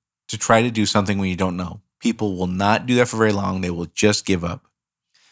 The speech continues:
So having an expectation that they're gonna keep trying to do things that they don't know how to do is just, we're setting ourselves up for failure. We have to verify they know what they're doing. They have, we have to verify they know the process, that they know the steps.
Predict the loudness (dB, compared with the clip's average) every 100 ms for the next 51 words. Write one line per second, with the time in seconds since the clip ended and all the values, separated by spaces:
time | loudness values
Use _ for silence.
0 | _ -6 -2 4 4 4 0 0 0 -2
1 | 2 2 2 0 -2 -2 -8 _ _ _
2 | -6 -2 0 2 4 2 -2 _ _ _
3 | 2 4 4 2 4 4 2 0 0 2
4 | 0 2 2 2 0 -2 0 2 4 2
5 | 0 -4 -2 -2 -2 -4 -2 0 2 0
6 | 0 0 0 -4 -4 -2 -2 -4 -10 _
7 | _ _ _ _ -4 0 2 2 0 0
8 | 2 2 2 2 2 2 0 -4 -4 -4
9 | -4 -10 _ _ _ _ -6 0 2 0
10 | 0 0 0 2 2 4 2 2 0 0
11 | 2 2 2 -6 -8 -6 -2 0 0 0
12 | 0 2 2 0 -10 -12